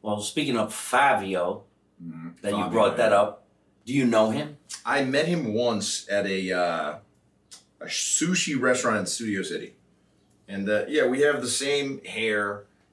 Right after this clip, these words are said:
Speaker 2: and, uh, the same, I feel like the look in general, he kinda looks a little like me. Or I look like him. And, uh, he made a career out of it, though. I know that he has a big house in Woodland Hills 'cause my buddies say that they live in the same neighborhood.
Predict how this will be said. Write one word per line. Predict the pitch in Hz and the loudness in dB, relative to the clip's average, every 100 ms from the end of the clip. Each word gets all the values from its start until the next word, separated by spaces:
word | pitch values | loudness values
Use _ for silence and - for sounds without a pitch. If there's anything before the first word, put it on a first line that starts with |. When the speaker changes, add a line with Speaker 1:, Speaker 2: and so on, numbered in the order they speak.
| _ | _
Speaker 2:
and, | 95 95 95 85 | -8 -6 -6 -4
uh, | 98 95 92 92 90 87 | -4 -4 -4 -4 -2 -2
the | 104 | -2
same, | 143 143 131 - | -2 -2 -4 -6
I | 123 | -8
feel | 175 196 | -6 -4
like | 190 - | -6 -4
the | 107 | -4
look | 110 131 - - | 0 0 0 -4
in | 117 104 | -8 -6
general, | 110 113 98 87 95 | -4 -4 -4 -6 -6
he | 104 | -8
kinda | - 117 | -8 -6
looks | 107 - | -4 -6
a | 92 | -8
little | 92 87 | -8 -8
like | 85 85 | -10 -10
me. | 92 90 - _ _ _ _ - | -14 -14 -18 _ _ _ _ -14
Or | 95 95 90 | -10 -6 -4
I | 95 | -6
look | 98 - | -8 -8
like | 95 - | -8 -8
him. | 104 95 90 - | -10 -10 -12 -12
And, | 101 101 | -10 -6
uh, | 104 104 101 | -2 -2 -2
he | 107 107 165 175 165 139 98 | -4 -6 -8 -6 -6 -10 -12
made | 110 135 143 | -6 -2 -2
a | |
career | - 117 147 - | -2 -2 0 0
out | - - | -2 -8
of | |
it, | - | -12
though. | - 101 | -8 -6
I | 101 | -4
know | 113 117 | -4 -4
that | 110 | -4
he | 107 | -4
has | 101 | -4
a | 98 92 | -6 -6
big | 113 92 | -8 -6
house | 101 - 95 | -4 -2 -4
in | 87 | -10
Woodland | 95 90 85 | -16 -16 -16
Hills | 85 98 90 87 | -14 -10 -10 -12
'cause | 87 - | -16 -18
my | 85 | -16
buddies | 85 92 90 - - - _ _ - - | -14 -12 -12 -12 -12 -16 _ _ -20 -16
say | - 92 | -8 -6
that | 87 82 | -6 -8
they | 92 90 | -10 -10
live | 98 87 | -12 -14
in | 90 | -14
the | 87 | -8
same | - 98 85 | -8 -8 -10
neighborhood. | 90 104 123 127 | -10 -8 -8 -10